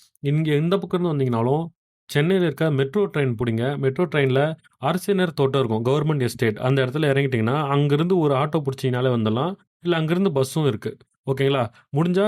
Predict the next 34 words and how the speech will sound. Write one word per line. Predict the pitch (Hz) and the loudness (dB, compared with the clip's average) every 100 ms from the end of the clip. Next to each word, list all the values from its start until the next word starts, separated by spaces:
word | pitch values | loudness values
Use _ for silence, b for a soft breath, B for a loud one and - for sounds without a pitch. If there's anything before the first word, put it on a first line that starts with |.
| 180 | 2
Google | 190 214 196 | 0 0 0
மேப் | 151 139 - | -2 -4 -2
ட்ரை | 131 | -2
பண்ணுங்க, | 120 113 131 190 | 0 0 0 2
அது | 135 | 2
ரொம்ப | 131 139 143 | 2 2 0
ஈஸியா | 131 131 120 | 0 0 0
இருக்கும் | 110 110 | 0 -2
உங்களுக்கு | 107 104 | 0 0
வர்றதுக்கு. | 104 98 101 - _ _ _ _ _ _ _ _ _ _ | -2 -6 -10 -16 _ _ _ _ _ _ _ _ _ _
அதுக்கப்புறம் | 147 139 151 170 175 175 | -2 0 0 0 0 2
எந்த | 147 170 214 | 0 0 0
டைம் | 202 180 | 0 0
வந்தா | 165 165 | -2 -2
கரெக்டா | 156 143 160 | -2 -2 0
இருக்கும் | 135 135 117 | 2 0 0
பார்த்தீங்கன்னா, | 113 113 117 143 151 - _ - | -2 0 0 0 -2 -12 _ -4
மார்னிங் | 139 220 233 202 | 0 2 2 2
டைம்ல | 160 143 127 | 0 2 2
வந்தீங்கன்னா, | 123 131 123 139 151 | 2 0 0 0 0
மார்னிங் | 127 147 202 185 | 0 2 0 0
டைம் | 156 127 | 0 0
நிறைய | 120 131 180 196 165 | 0 0 0 0 0
பேர் | 160 170 | -2 -2
இங்க | 160 | 0
ஜாகிங் | 123 127 139 127 | 0 2 0 0
பண்ணுவாங்க, | 120 113 113 123 | 0 0 2 0
எக்ஸர்சைஸ் | 117 - 151 - | -2 -2 -4 0
பண்ணுவாங்க. | 117 107 107 127 160 - _ _ 135 | 2 2 2 0 -4 -10 _ _ -2
இயற்கை | 160 185 170 | 0 0 -2
காட்சி | 151 127 - 139 | -2 -4 -2 -2
காலையில | 135 135 160 160 139 | 0 2 2 0 0
பார்க்கும்போது | 135 131 139 139 | -2 -2 0 0
ரொம்ப | 135 135 | 0 0